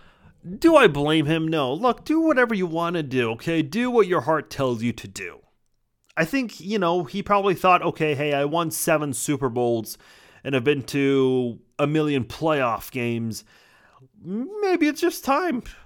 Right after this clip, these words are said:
right? I mean, he's got more than any other fran-, more Super Bowls than any franchise that exists. Like, think about that, okay? Seven Super Bowls to his name.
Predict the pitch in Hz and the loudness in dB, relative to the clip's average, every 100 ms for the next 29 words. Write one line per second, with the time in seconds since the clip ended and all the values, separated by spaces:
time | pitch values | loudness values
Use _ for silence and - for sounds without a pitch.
0 | - - 151 226 247 - 202 202 - - | -20 -6 0 0 0 -2 0 -2 -4 -6
1 | 247 269 285 226 226 226 185 165 - 170 | 0 4 4 4 2 2 2 -2 -4 -2
2 | 185 147 156 156 - 139 135 156 180 185 | -2 0 2 2 0 -6 -2 -2 0 -2
3 | 226 294 277 - 220 214 180 180 160 143 | 2 0 0 -2 -2 0 0 2 0 -2
4 | 147 143 - - 123 123 110 95 98 98 | -2 -4 -6 -8 -6 -6 -6 -6 -6 -8
5 | 104 101 90 92 98 - - - - _ | -8 -8 -10 -8 -6 -6 -8 -8 -14 _
6 | - 117 208 151 123 98 101 101 104 - | -6 -2 0 0 0 -4 -6 -8 -8 2
7 | 190 156 - - - - - - - 185 | 2 2 -2 -14 -20 -20 -10 -6 0 0
8 | 185 202 160 - 170 135 120 113 107 - | 0 -2 -4 -6 -4 -2 -2 -4 -6 -12
9 | - _ - 156 131 104 107 113 95 80 | -20 _ 0 2 2 -2 -6 -10 -12 -14